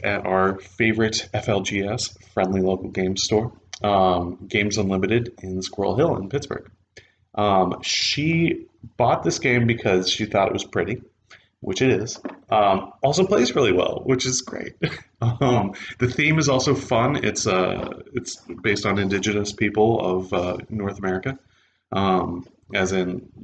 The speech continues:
the Inuit. Um, and each of the adults in the game, so you're, you're drafting cards in this game and building your tableau. It's a tableau, tableau building game. Each of the adults has, like,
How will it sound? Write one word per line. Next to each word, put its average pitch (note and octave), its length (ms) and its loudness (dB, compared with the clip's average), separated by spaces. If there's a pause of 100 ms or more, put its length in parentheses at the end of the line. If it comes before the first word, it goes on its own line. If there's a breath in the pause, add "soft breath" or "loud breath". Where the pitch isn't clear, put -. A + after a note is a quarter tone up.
the - 140 -4
Inuit. E3+ 240 2 (500 loud breath)
Um, F#2 640 2 (380)
and G2+ 420 0 (460)
each C3 240 2
of B2 180 0
the A#2 140 4
adults G#2 600 2
in B2 100 2
the B2 80 2
game, A2+ 260 0
so A2 140 -2
you're, G2 240 0 (100)
you're A2 180 -2
drafting B2 500 2
cards A#2+ 280 2
in G#2+ 60 -2
this G#2 140 -2
game F#2+ 200 0
and F#2 220 -2
building G2 260 0
your F2+ 140 2
tableau. F2 480 -4
It's - 100 -8
a G#2+ 60 -2
tableau, F#2+ 520 0
tableau G2 420 0
building F2+ 260 -8
game. E2+ 260 -16 (500 soft breath)
Each C3+ 260 0
of B2 160 2
the A2+ 100 4
adults G2+ 460 2
has, F#2 420 2
like, F2 240 -2